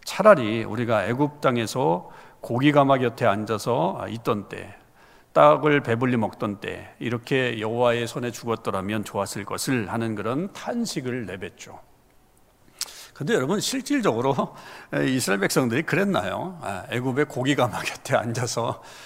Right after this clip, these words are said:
고기만 먹고 살았나요? 아, 또 뭐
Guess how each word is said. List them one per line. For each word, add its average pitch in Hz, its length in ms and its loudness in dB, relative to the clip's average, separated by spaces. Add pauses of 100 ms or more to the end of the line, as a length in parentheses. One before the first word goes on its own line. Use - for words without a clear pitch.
(200)
고기만 135 420 2
먹고 110 220 -2
살았나요? 135 840 -2
아, 98 380 -4
또 117 240 0
뭐 107 360 0